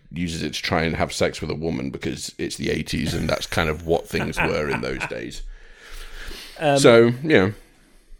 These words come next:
Speaker 2: But yeah, so they're putting Beast Wars basically within Transformers,
Speaker 1: Mm.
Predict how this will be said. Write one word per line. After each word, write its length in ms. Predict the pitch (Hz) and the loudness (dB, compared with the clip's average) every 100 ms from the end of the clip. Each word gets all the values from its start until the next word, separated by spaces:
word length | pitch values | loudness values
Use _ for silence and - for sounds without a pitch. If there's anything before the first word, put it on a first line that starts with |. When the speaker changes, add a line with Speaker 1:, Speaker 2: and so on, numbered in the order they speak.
| - - | -20 -6
Speaker 2:
But 80 | 180 | 2
yeah, 180 | 165 131 | 2 2
so 180 | 151 | 0
they're 140 | 147 151 | 0 0
putting 580 | 170 147 135 127 131 131 _ _ 143 139 | -2 -4 -4 -6 -8 -14 _ _ -18 -8
Beast 260 | 147 127 | -6 -6
Wars 200 | 123 120 | -4 -6
basically 480 | 113 113 110 113 113 | -4 -6 -6 -8 -8
within 260 | 113 113 110 | -6 -8 -8
Transformers, 680 | 113 110 123 117 104 110 - | -8 -8 -6 -6 -6 -10 0
Speaker 1:
Mm. 460 | 127 127 85 65 | 4 6 4 0